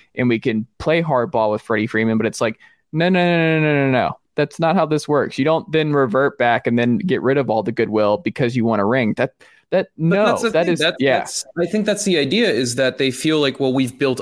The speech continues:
Speaker 2: up the free, we built up all
Speaker 1: Mm-hmm.
Speaker 2: the goodwill thanks to that World Series."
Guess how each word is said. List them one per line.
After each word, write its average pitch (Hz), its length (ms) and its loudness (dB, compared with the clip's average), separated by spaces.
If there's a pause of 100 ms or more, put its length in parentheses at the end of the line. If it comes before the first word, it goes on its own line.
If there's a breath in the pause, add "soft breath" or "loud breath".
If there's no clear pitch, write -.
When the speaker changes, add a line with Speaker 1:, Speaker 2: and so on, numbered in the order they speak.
Speaker 2:
up 196 280 -2
the 147 100 -2
free, 123 320 -2
we 120 180 0
built 120 260 -2
up 196 160 0
all 135 100 2
Speaker 1:
Mm-hmm. 127 80 2
Speaker 2:
the 127 60 0
goodwill 110 400 0
thanks 247 460 0
to 135 60 0
that 98 220 -2
World 87 220 -2
Series." - 460 -4